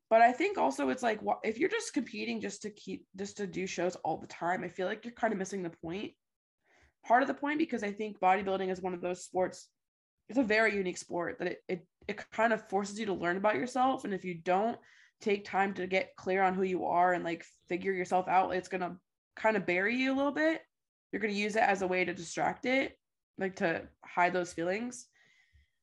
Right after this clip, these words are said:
Um, and I feel like more people need to kind of realize this, that bodybuilding, it really does teach you so much, and that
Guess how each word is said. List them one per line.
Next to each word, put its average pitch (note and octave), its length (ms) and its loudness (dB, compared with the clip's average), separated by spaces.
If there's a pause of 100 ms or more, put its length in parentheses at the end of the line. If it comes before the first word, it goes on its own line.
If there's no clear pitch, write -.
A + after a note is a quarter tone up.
(100)
Um, F#3 500 2 (880)
and G#3+ 140 2
I A3+ 80 2
feel A#3 180 0
like A3 340 6 (1160)
more A3 280 4
people G#3+ 320 -4
need G3+ 180 -2
to G3 100 -6
kind F#3+ 240 -2
of F#3 120 -6
realize F3 360 2
this, F3 220 -8
that E3 220 -2
bodybuilding, F3 600 0
it G3 60 -8
really F3+ 220 0
does E3+ 240 0
teach F3+ 240 -10
you F#3 80 -6
so E3 180 -6
much, E3 380 -4
and E3 160 -6
that D#3+ 320 -4